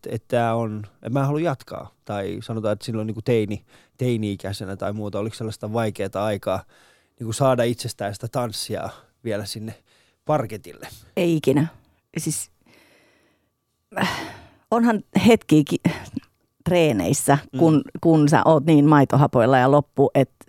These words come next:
Speaker 2: susta tuntuu, että, niinku, nyt ei lähde yhtään askelta enää ja miksi mä kidutan itteeni näin. Mutta Em, ei mulla koskaan tullut sitä, että mä haluan lopettaa tai vaihtaa lajia.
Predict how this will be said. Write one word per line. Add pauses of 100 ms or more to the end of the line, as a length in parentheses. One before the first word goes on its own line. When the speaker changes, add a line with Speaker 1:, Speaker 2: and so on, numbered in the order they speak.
Speaker 2:
susta
tuntuu,
että,
niinku,
nyt
ei
lähde
yhtään
askelta
enää
ja (320)
miksi
mä
kidutan
itteeni
näin. (540)
Mutta (800)
Em,
ei
mulla
koskaan
tullut
sitä,
että
mä
haluan
lopettaa
tai
vaihtaa
lajia.